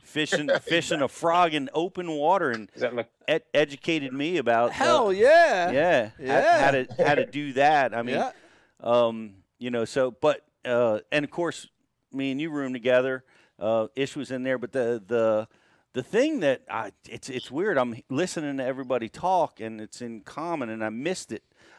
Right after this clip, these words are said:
Speaker 1: I missed it so much when you and I stopped rooming together, because it's like that excellence, that,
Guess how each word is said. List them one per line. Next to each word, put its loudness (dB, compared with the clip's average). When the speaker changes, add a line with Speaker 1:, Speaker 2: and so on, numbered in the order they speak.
Speaker 1:
I -8
missed -6
it -14
so -4
much -4
when -8
you -4
and -4
I 2
stopped -2
rooming -10
together, -12
because 0
it's -12
like -2
that -2
excellence, -4
that, -2